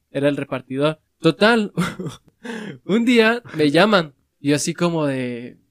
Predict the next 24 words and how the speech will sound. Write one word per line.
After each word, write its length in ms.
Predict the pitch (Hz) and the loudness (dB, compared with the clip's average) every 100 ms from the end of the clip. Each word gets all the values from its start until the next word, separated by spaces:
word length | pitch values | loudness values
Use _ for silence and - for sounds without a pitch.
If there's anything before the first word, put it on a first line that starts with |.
| _ | _
"¿Qué, 120 | 131 | -18
qué 120 | - 139 | -14 -8
pedo?", 480 | 147 156 175 160 | -2 0 0 -2
porque 200 | 139 127 | -6 -12
me 60 | 127 | -12
estaban 240 | - 131 | -6 -4
llamando 300 | 160 147 156 | -2 -4 -4
muy 120 | 160 165 | -6 -8
insistente. 640 | 151 139 147 156 143 - | -10 -10 -10 -10 -12 -12
Y 160 | 143 139 | -8 -2
ya, 260 | 160 220 220 | 0 -2 -4
contesté 460 | 175 165 143 - 151 | -10 -8 -10 -8 -6
la 100 | 185 | -4
llamada 480 | 180 180 202 208 | -4 -4 -2 -2
y 80 | 165 | -4
me 80 | 151 | -6
dijeron 240 | 139 147 151 | -6 -8 -10
que 80 | |
se 80 | 151 | -12
había 180 | 131 131 | -10 -10
caído 280 | 143 147 160 | -8 -8 -6
de 120 | 151 | -8
la 80 | 131 | -8
moto. 440 | 135 190 180 156 | -2 -2 -2 -12